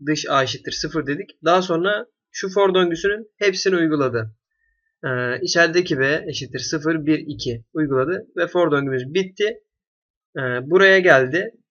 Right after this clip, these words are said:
Burada A'yı bir arttırıp yedinci satıra tekrar geri döndü. A küçüktür beş mi? Evet. Tekrar girdi içeri. A'mız şu an bir, dış A eşittir bir dedi.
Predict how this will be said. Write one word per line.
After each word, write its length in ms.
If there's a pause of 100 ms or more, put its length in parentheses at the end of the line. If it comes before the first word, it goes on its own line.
(180)
Burada 400
A'yı 360
bir 100
arttırıp 560
yedinci 360
satıra 340
tekrar 320
geri 260
döndü. 460
A 220
küçüktür 460
beş 220
mi? 200
Evet. 320 (240)
Tekrar 300
girdi 260
içeri. 320 (760)
A'mız 340
şu 140
an 160
bir, 260
dış 220
A 200
eşittir 420
bir 200
dedi. 340